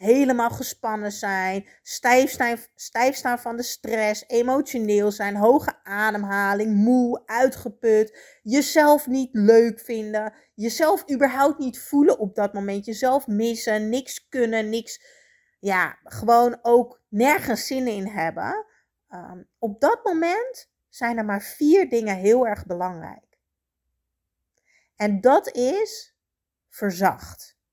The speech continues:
Verzacht, verzacht, verzacht. Wees niet hard voor jezelf in de woorden die je in je hoofd uitspreekt naar jezelf, maar ook die je hardop uitspreekt.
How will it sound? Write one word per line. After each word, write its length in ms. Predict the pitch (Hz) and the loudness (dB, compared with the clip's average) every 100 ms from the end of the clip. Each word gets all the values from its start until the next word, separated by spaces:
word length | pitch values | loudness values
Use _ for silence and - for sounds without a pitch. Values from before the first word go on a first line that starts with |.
| _ _ _ _ _ _ _ _ _ | _ _ _ _ _ _ _ _ _
Verzacht, 920 | - 185 185 208 214 240 - - _ _ _ | -10 -8 -4 0 0 0 -6 -16 _ _ _
verzacht, 760 | - 185 190 185 185 - - _ _ _ | -12 -10 -4 -4 -4 -8 -20 _ _ _
verzacht. 840 | - 175 160 165 143 - _ _ _ _ _ | -10 -8 -6 -8 -10 -14 _ _ _ _ _
Wees 380 | - 208 302 381 | -4 0 0 -2
niet 180 | 330 294 | -4 -4
hard 280 | 226 262 277 | 0 -2 -2
voor 160 | 277 | -8
jezelf 480 | 247 240 226 233 233 | -6 -4 0 0 -2
in 80 | 214 | -4
de 100 | 185 | -4
woorden 380 | 165 208 262 220 | 0 0 0 -4
die 220 | 202 202 | -4 -4
je 140 | 185 190 _ _ | -4 -6 _ _
in 140 | - 175 | -14 -8
je 80 | 160 | -4
hoofd 380 | 147 170 208 | 0 0 0
uitspreekt 560 | - 254 277 - 262 254 | -2 -2 -4 -6 -6 -6
naar 140 | 247 | -6
jezelf, 460 | 247 226 208 262 311 | -6 -4 -2 -2 -2
maar 140 | 226 - | -4 -2
ook 260 | 269 349 | -2 -2
die 100 | 269 | -6
je 80 | 240 | -4
hardop 500 | 214 214 - 285 311 | -2 -4 -4 -6 -6
uitspreekt. 880 | - 175 156 - - 143 - - _ | -8 -10 -10 -14 -20 -16 -16 -18 _